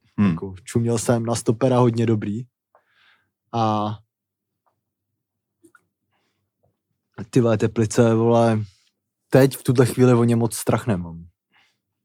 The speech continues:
Speaker 1: No tak Karviná zas prohrála.
Speaker 2: No, no.
Speaker 1: To už jako podle mě není teď soupeř
Speaker 2: Hmm.
Speaker 1: úplně.
Speaker 2: Jako ty Pardubice tam taky musí už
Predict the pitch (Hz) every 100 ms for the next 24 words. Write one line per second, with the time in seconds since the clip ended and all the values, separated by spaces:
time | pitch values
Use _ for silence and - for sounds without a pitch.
0 | _ _ _ _ _ _ - 107 90 -
1 | 87 90 90 87 87 - 80 80 82 85
2 | 85 92 127 101 110 107 98 110 85 80
3 | 82 85 82 85 85 82 85 82 85 -
4 | 82 98 85 - - 82 82 123 - 104
5 | 117 101 101 104 110 101 107 98 - 135
6 | - 123 113 107